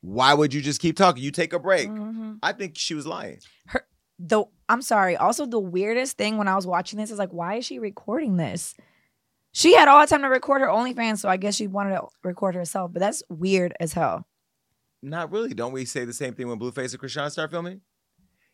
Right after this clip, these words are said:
Speaker 1: It's
Speaker 2: I
Speaker 1: the new
Speaker 2: mean,
Speaker 1: marketing
Speaker 2: it's the new marketing.
Speaker 1: tactics. Like, y'all, but there's only one Blueface and one Chrisean. Big Chrisean at that.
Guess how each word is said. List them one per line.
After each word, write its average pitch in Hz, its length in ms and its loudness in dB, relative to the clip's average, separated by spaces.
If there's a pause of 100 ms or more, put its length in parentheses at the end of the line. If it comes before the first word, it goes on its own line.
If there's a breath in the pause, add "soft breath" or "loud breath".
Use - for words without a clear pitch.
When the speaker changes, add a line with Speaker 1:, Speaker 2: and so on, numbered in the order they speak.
Speaker 1:
It's 160 120 -2
Speaker 2:
I 202 240 4
Speaker 1:
the 170 60 2
new 180 340 2
Speaker 2:
mean, 165 80 -4
Speaker 1:
marketing 160 800 0
Speaker 2:
it's 214 140 -8
the 202 80 -12
new 190 120 -10
marketing. 175 200 -2
Speaker 1:
tactics. 170 640 6
Like, 135 200 0
y'all, 156 320 4
but 135 200 -6
there's 147 200 -4
only 156 200 0
one 139 220 -2
Blueface 120 440 -6
and 113 100 -10
one 104 160 -8
Chrisean. 92 480 -10 (120)
Big 123 200 0
Chrisean 92 560 -8 (340)
at 95 200 -6
that. - 280 -12